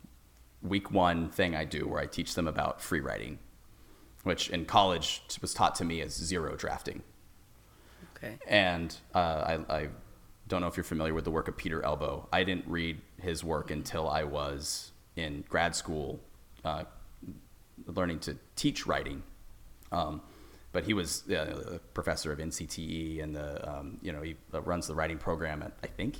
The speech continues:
Speaker 1: M I T or another school up
Speaker 2: Oh,
Speaker 1: there.
Speaker 2: wow.
Speaker 1: Um, and he, he's written a bunch of books. He wrote, uh, you know, uh, Writing with Power, and, uh, um, uh, my favorite is Writing Without Teachers. And in that,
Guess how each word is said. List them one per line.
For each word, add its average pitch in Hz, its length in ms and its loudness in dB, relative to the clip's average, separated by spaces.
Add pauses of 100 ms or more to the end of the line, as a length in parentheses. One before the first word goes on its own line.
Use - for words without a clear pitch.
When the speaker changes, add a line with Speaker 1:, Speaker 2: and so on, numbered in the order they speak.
Speaker 1:
M 143 120 2
I 139 100 2
T 135 340 0
or 104 140 -2
another 98 460 -2
school 104 300 2
up 104 100 2
Speaker 2:
Oh, - 20 -6
Speaker 1:
there. 101 300 6 (520)
Speaker 2:
wow. 92 240 12
Speaker 1:
Um, 82 160 0 (320)
and 95 140 4
he, 95 160 4
he's 101 180 2
written 143 160 10
a 123 60 12
bunch 117 160 12
of 107 60 6
books. - 220 6
He 90 100 -2
wrote, 87 220 0
uh, 80 160 0 (120)
you 87 80 -2
know, 78 220 -4
uh, 78 100 -2
Writing 87 300 0
with 78 140 -6
Power, 110 600 12
and, 78 300 -2
uh, 73 340 -2
um, 78 280 -2 (360)
uh, 82 100 -4 (180)
my 82 120 0
favorite 92 440 4
is 80 240 -6
Writing 90 320 4
Without 85 380 2
Teachers. - 520 -6 (720)
And 85 440 6
in 101 160 6
that, - 320 4